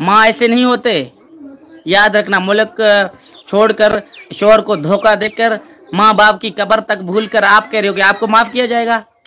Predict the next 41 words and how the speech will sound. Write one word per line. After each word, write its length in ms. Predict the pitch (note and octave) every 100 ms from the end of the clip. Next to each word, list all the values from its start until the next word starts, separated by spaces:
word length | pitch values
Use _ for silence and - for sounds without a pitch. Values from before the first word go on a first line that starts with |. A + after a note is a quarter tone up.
| _ _ -
किसी 240 | B3+ C4+ C4
सूरत 320 | B3+ B3+ B3+
में 120 | A#3+
माफ 380 | A3+ A3+ A3 G#3+
नहीं 280 | G3 G#3 G#3
किया 200 | G3 F#3+
जाएगा, 360 | F#3+ G3 A3
ये 320 | G3+ F#3+ G3
वाज़ेह 360 | E3+ G3 G#3+ A#3
कह 240 | A3+ G#3
रहा 100 | F3+
हूँ। 160 | D3 A#2 _ _ _ -
हैदर 220 | E3 G3+
अभी 180 | G#3+ A3
जिंदा 280 | G3+ A3+ A#3
है, 320 | A3 F3 B2+ - _ _ -
सांसों 280 | G3 G3+
में 100 | A3
सांस 340 | G3+ G#3 A3 G#3+
है, 100 | G3
मेरे 180 | G3+ G3
लगते 380 | F#3 G3 B3
जिगर 260 | G3+ G3+ A#3
तुमने 240 | A3+ G#3+
अलग 220 | G3+ A3+ -
करके 260 | G#3+ G#3
आप 180 | G#3 G#3+
सोच 200 | A3+ G#3+
रहे 80 | A#3
हो 120 | A3+ _ _ G3+
मैं 200 | G#3+ A#3+
भी 180 | C#4
एक 100 | C4 -
तो 80 | A#3+
माँ 300 | G3+ A#3 A#3+
हूँ। 160 | A#3 A3+ _ _ -
माँ 240 | E3+ A3 G#3+
नहीं 300 | A3 A3 A3
हो, 100 | G3
डैन 420 | F3 G#3 A3 G#3
हो। 400 | G#3 F3+ A#2